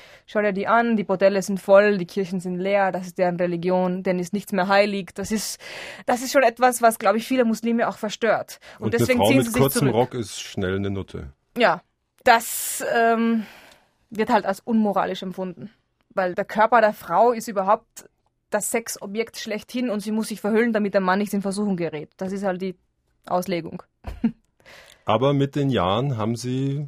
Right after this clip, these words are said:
Speaker 2: Lust bekommen, sich ebenso zu kleiden. Sie
Speaker 1: Ja.
Speaker 2: wollten ja auch dazugehören,
Speaker 1: Ja.
Speaker 2: zu einer Gemeinschaft
Speaker 1: Genau.
Speaker 2: in der Klasse eben.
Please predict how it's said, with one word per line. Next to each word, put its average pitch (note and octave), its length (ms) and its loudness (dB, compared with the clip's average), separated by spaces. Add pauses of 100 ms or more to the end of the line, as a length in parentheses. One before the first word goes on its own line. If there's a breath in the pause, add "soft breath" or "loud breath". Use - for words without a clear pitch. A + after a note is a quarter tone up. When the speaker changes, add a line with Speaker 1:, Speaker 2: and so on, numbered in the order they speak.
(100)
Speaker 2:
Lust G#2 500 -6
bekommen, A#2+ 380 -6
sich A2+ 320 -10
ebenso A2 400 -4
zu A#2+ 200 -10
kleiden. G#2 520 -4
Sie - 100 -2
Speaker 1:
Ja. B3 80 0
Speaker 2:
wollten A#2+ 220 0
ja G#2+ 100 2
auch B2+ 200 0
dazugehören, D3+ 640 -2
Speaker 1:
Ja. B3+ 80 2
Speaker 2:
zu G#3 40 4
einer C3 160 2
Gemeinschaft G#2+ 840 -4
Speaker 1:
Genau. F#3+ 140 -4
Speaker 2:
in A2+ 60 -2
der A2 100 -2
Klasse A2 400 -8
eben. B2+ 280 -6